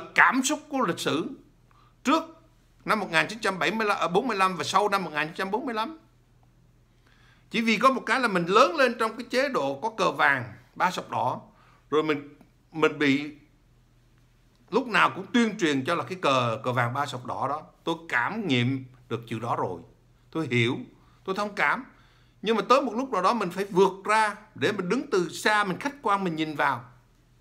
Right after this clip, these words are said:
Tôi nói một câu, thí dụ một câu chuyện. Đó là khi năm một nghìn chín trăm bảy mươi tư đó, cái trận chiến Hoàng Sa đó, về,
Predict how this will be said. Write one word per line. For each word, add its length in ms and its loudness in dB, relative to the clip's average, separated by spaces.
Tôi 100 0
nói 140 4
một 80 0
câu, 240 0
thí 80 -4
dụ 200 -2
một 140 -4
câu 140 -8
chuyện. 140 -8
Đó 80 4
là 140 6
khi 160 -4
năm 160 2
một 100 -8
nghìn 240 0
chín 100 -12
trăm 180 -4
bảy 100 -2
mươi 180 -8
tư 240 0
đó, 160 -6
cái 140 -10
trận 260 -2
chiến 200 -6
Hoàng 240 -2
Sa 320 -2
đó, 80 -16
về, 480 0